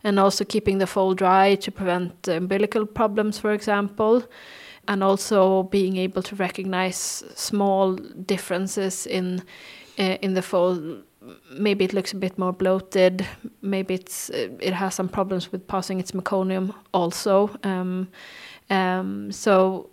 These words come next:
so I think that's very, very important. And we also try to, to have the mare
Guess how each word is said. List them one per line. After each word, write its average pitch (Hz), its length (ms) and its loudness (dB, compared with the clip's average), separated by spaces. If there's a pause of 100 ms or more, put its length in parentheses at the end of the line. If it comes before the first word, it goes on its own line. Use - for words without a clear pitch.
so 214 200 -2
I 208 80 4
think 202 260 0
that's - 460 -4
very, 190 440 0
very 185 220 -2
important. 202 920 -4 (140)
And 190 380 -2
we 196 140 0
also 190 280 0
try 190 340 2
to, 185 320 -2 (720)
to 214 180 2
have 190 260 4
the 190 120 2
mare 185 520 4